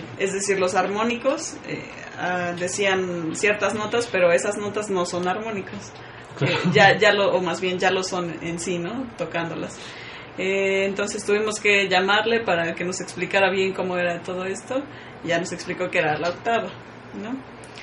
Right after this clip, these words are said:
Speaker 1: Este, y en, en la variación cinco, son seis variaciones. En la variación cinco, este, no hay compás,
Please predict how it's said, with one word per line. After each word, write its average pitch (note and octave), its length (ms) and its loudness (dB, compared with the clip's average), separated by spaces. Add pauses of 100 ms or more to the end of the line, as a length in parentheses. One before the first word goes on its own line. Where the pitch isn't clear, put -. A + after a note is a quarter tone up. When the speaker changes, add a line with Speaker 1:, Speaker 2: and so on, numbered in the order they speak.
(220)
Speaker 1:
Este, F#3 880 2
y A#3+ 760 0
en, G3 260 0
en G3 120 2
la G3 120 6
variación G3+ 560 4
cinco, B3+ 680 0 (120)
son G#3+ 220 -8
seis G3+ 200 0
variaciones. E3+ 640 -2
En F#3 80 -6
la F3 60 -4
variación F3+ 420 -2
cinco, C4+ 480 4 (720)
este, F#3 580 2
no G3 160 2
hay A3 180 4
compás, F#3 680 2